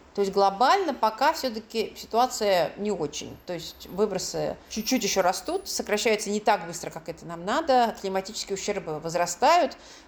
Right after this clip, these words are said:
Плюс, несмотря на то, что все страны заявили, что будем снижать выбросы, параллельно те же страны приняли такие программы развития энергетики, где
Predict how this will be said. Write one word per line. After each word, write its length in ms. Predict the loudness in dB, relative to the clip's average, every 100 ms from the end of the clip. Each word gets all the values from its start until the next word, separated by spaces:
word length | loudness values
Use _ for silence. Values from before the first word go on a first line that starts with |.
| -10
Плюс, 240 | -4 -4 -4
несмотря 320 | -2 -2 0
на 60 |
то, 40 | -2
что 140 | -4
все 220 | -2 0 0
страны 400 | 2 2 0 -4
заявили, 360 | -6 -6 -8
что 160 | -8 -8
будем 200 | -8 -6
снижать 340 | -6 -2 -2
выбросы, 400 | 0 2 2 0
параллельно 460 | -2 0 2 2 0
те 160 | -4 -6
же 60 |
страны 420 | -4 0 0 0
приняли 300 | -6 -8 -6
такие 340 | -2 -2 -2 0
программы 400 | 2 4 2 2
развития 580 | -2 -4 -6 -2 0 0
энергетики, 580 | -2 -4 -2 -2 -4 -8
где 320 | -2 2 2